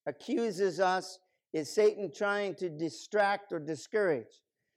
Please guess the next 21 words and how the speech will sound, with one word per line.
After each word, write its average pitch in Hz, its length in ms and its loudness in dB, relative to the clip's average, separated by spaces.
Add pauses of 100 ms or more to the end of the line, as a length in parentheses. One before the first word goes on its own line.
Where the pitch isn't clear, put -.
(140)
But - 120 4
I've 349 100 4
been 262 220 4
told 247 400 8
that 185 240 2
God, 220 320 6
only 240 260 2
God 180 640 2
knows 208 500 6
our 170 220 0 (160)
thoughts 175 680 2 (300)
and 165 100 -2
that 180 140 0
Satan 240 340 4
cannot 226 480 0 (300)
have 214 400 -4
that 185 320 -4
power. 147 420 -4 (500)
My 151 140 -4
question 185 560 2
is, 170 380 -2